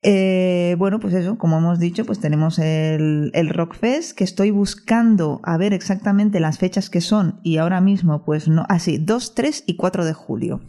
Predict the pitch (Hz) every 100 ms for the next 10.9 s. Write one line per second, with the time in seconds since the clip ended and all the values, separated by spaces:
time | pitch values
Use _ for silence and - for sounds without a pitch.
0 | - - 165 165 156 170 165 175 180 160
1 | 156 165 156 - 311 254 196 160 156 -
2 | 151 196 254 330 - - - - - -
3 | - 170 165 170 170 180 175 175 170 -
4 | 175 196 220 - - - 180 175 175 190
5 | 220 220 - - - - _ 185 175 185
6 | 208 214 214 180 165 151 - _ 170 -
7 | 175 180 - - - 156 143 147 156 160
8 | 233 - 359 - _ _ _ _ _ _
9 | _ - 156 170 156 175 202 208 214 220
10 | 233 247 247 165 180 175 185 202 202